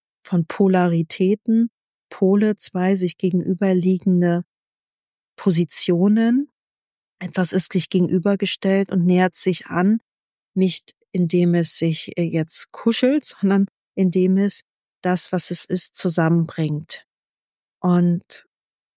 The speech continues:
ich fand das ganz toll an diesem Experiment, wie alltäglich das ist, also auch im Gewohnten. Und wie viel sich daran nachempfinden lässt, sichtbar nachempfinden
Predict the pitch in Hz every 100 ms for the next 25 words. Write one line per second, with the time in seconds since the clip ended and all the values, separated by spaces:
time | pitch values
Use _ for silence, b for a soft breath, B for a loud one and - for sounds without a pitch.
0 | - 170 - 202 226 226 202 - 190 214
1 | - - - 196 214 185 175 180 175 170
2 | 170 160 _ _ _ 196 - - - 185
3 | 180 165 165 180 269 - _ _ _ _
4 | _ _ _ - - 214 208 214 214 214
5 | - 180 - 190 - 262 - 160 - 156
6 | - - _ _ _ 180 160 - 175 185
7 | 170 165 180 196 - 160 - _ _ _
8 | _ _ _ 190 196 180 208 214 214 -
9 | 190 180 185 185 - _ _ _ _ _
10 | - 180 180 233 - - 196 180 - 185
11 | 160 165 160 151 - - 220 - - 202
12 | 190 196 - 185 - 165